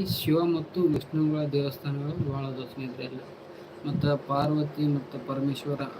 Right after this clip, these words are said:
ಅವರ ಪೌರಾಣಿಕ ಹಿನ್ನೆಲೆಗಳು ಭಾಳ ಅದಾವ. ಶಿವ ಮತ್ತು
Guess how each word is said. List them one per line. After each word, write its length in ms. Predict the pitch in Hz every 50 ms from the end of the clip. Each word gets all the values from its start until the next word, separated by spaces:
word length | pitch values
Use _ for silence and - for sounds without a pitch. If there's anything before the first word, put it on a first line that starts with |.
| - 151 143
ಅವರ 180 | 147 147 147 147 143 143 143 143 135 -
ಪೌರಾಣಿಕ 480 | 135 135 135 139 139 139 143 131 - 139 127 123
ಹಿನ್ನೆಲೆಗಳು 520 | 139 139 139 139 139 143 143 143 156 175 175 147 135
ಭಾಳ 100 | 135 123 -
ಅದಾವ. 120 | - - - - - - - - - - - - - - - - - - - - - - - - - - - - - - - - - -
ಶಿವ 300 | - 151 147 147 151 151 151 151
ಮತ್ತು 180 | 147 - -